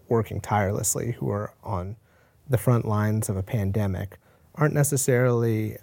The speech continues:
um, you know, weren't necessarily sort of preparing for this in the same way that maybe a doctor or a nurse would.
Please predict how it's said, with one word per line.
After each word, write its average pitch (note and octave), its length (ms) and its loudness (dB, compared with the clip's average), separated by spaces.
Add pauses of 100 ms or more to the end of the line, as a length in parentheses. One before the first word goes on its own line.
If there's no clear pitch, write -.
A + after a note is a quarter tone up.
um, A#2+ 440 -4 (1040)
you C3+ 100 4
know, G#2+ 300 2 (260)
weren't D3+ 260 0
necessarily C3 420 2
sort A#2 160 -4
of A2 80 -8
preparing G#2+ 400 -2
for G#2+ 100 -2
this G2+ 360 0
in G2 100 -2
the F2 60 -2
same G2+ 300 -4
way F#2+ 200 -2
that F2 160 -4
maybe G2 240 -4
a F2+ 60 -4
doctor F#2 400 -2
or F2+ 220 2
a F2 40 0
nurse F#2 360 -2
would. - 220 -6